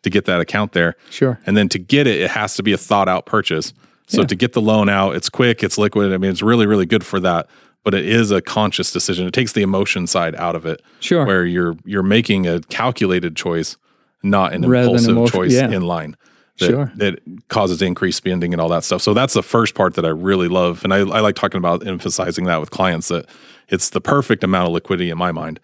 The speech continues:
Speaker 2: Mm-hmm.
Speaker 1: because it's just far enough out of reach, you don't touch it. But if you do decide to touch it, it's there when you want it. Um, and then the other part that we talked about is just the control you have over how it gets paid back, when it gets paid back, all those different,
Speaker 2: Right.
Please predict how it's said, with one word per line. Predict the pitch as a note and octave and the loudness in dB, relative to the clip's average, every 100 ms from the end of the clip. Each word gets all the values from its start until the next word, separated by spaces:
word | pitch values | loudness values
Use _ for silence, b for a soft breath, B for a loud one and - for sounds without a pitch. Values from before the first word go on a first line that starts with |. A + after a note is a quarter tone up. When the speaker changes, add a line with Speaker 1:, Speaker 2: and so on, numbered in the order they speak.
| b b | b b
Speaker 2:
Mm-hmm. | C#3 B2 D3+ | 0 2 0
Speaker 1:
because | - F2+ | 0 -2
it's | D#2 | 0
just | A2 - | 0 0
far | A#2 A2 | 0 2
enough | G#2 | 2
out | G#2 | 2
of | F#2+ | 2
reach, | G2+ G2 | 2 0
you | F#2+ | 0
don't | F2+ E2+ - | -2 -2 -4
touch | B2+ - | -4 0
it. | G2 - _ _ _ _ | 0 -2 _ _ _ _
But | F#2 F#2+ | -4 -2
if | F2+ | 0
you | F2+ | 2
do | A#2 | 2
decide | G2+ F#2 F2+ | 4 0 0
to | D2+ | -2
touch | - | -4
it, | F2+ | -4
it's | E2 | -4
there | F#2 E2+ E2+ | -2 0 -2
when | E2+ E2+ | -4 -6
you | E2 | -4
want | D#2 | -6
it. | D2 b b b b b - | -8 b b b b b -4
Um, | F2 E2+ | -2 0
and | F2+ | 2
then | G2+ | 4
the | G2 | 4
other | A#2 | 4
part | A#2 G#2 | 2 0
that | F#2 | 0
we | E2+ | 0
talked | F#2 - | 0 0
about | E2+ F#2 | 2 2
is | F2 E2 - - E2+ | 2 0 -2 -8 -4
just | G#2+ - | -2 -2
the | G2 | -2
control | A2+ F#2+ - A#2+ G#2+ | -4 -4 0 2 4
you | F#2+ G#2+ | 2 0
have | F#2 E2+ E2 E2 _ _ _ _ - | -2 -6 -8 -12 _ _ _ _ -2
over | G2+ F2+ F2 E2 E2 _ _ | -2 2 2 0 -2 _ _
how | - A2 | -2 0
it | G2+ | 0
gets | F#2+ - | 0 0
paid | G2+ E2+ | -2 0
back, | E2+ E2 - | 0 0 0
when | G#2+ G#2+ | 0 2
it | |
gets | F2+ - | 0 -2
paid | F#2 F2 | -2 -2
back, | E2+ E2 - | 0 -2 -2
all | G2 G2+ | -2 0
those | G#2+ F2+ | 0 -2
different, | D#2+ F#2+ B2 A#2+ | -2 0 2 0
Speaker 2:
Right. | - | -4